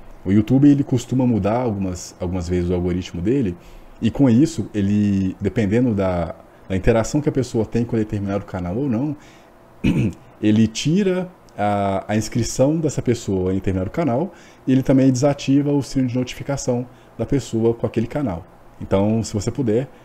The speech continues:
é, confirme se você tá inscrito, se o seu sino de, de,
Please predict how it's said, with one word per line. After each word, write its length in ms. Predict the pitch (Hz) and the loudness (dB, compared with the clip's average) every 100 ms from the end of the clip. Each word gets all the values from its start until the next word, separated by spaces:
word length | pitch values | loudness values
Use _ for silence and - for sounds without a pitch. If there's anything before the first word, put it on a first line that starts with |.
| - - | -16 -6
é, 160 | 87 | -4
confirme 460 | 85 101 - 127 147 | -4 -4 0 0 0
se 120 | 117 | -2
você 220 | 104 101 | -4 -4
tá 100 | 90 | -6
inscrito, 580 | 87 - 123 135 135 127 | -6 -4 -4 -2 -2 -4
se 180 | - 110 | -4 -4
o 40 | |
seu 160 | - 98 | -4 -6
sino 180 | - 98 | -4 -4
de, 180 | 98 - - | -4 -8 -8
de, 320 | 98 90 90 | -4 -2 -4